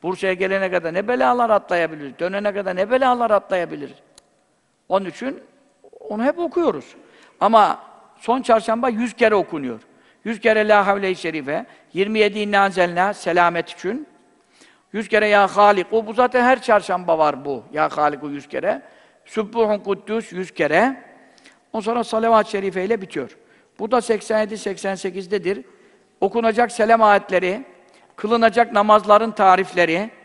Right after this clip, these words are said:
çarşamba gecesi, özellikle en mühim çarşamba günü işrak namazından sonra. Çünkü günün namazı en erken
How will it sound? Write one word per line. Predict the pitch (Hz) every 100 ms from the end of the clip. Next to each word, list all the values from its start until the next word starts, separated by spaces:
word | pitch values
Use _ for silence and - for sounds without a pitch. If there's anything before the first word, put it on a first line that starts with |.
| _ _ _
çarşamba | - 190 190 214 214
gecesi, | 202 196 190 180 233
özellikle | 196 196 226 240 269 -
en | 202 254
mühim | 240 214 247
çarşamba | 208 208 196 - 208 214 233
günü | 180 190 190 240 311 - - _ -
işrak | 208 - 220 247 -
namazından | 196 196 185 190 208 220
sonra. | - 170 160 131 - _ _ _ _ _ _ _ _ _
Çünkü | 185 180
günün | 147 190 208 208
namazı | 180 180 175
en | 220 202
erken | 170 - 226